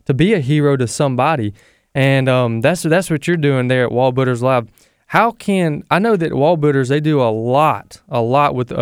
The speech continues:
American heroes and heroes of the faith. So wh-, how, if, uh, if they were wanting to read more about it, because I've used your resource several times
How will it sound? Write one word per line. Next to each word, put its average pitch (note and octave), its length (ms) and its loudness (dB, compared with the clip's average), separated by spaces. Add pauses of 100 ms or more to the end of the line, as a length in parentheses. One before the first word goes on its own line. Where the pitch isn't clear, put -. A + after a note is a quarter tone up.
(120)
American C#3 460 0
heroes E3 500 0 (240)
and A2+ 140 -4
heroes C#3+ 340 2
of B2 80 0
the A2 80 -2
faith. C#3 400 -2
So B2+ 240 0 (420)
wh-, C3+ 140 0
how, D#3 440 -2
if, D3+ 220 -2
uh, - 220 -4
if D#3 140 -2
they E3+ 100 0
were F#3 140 0
wanting E3+ 260 -2
to A#2 220 0 (260)
read D#3 200 2
more D3+ 180 2
about C#3+ 240 2
it, C3+ 60 -8
because C3 260 -2
I've D#3 160 0
used D#3 240 -2
your D#3 120 0
resource C#3+ 480 -2
several C#3+ 320 0
times A#2+ 400 -4